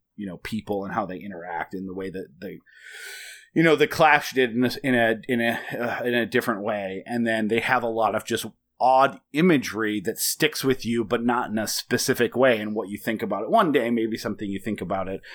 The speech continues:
Uh, you, you may think differently about another day, like the, like Pixies does. So as I,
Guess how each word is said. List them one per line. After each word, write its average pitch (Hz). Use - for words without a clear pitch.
Uh, 101
you, 113
you 139
may 131
think 117
differently 117
about 107
another 127
day, 101
like 95
the, 87
like 98
Pixies 80
does. -
So 113
as 160
I, 135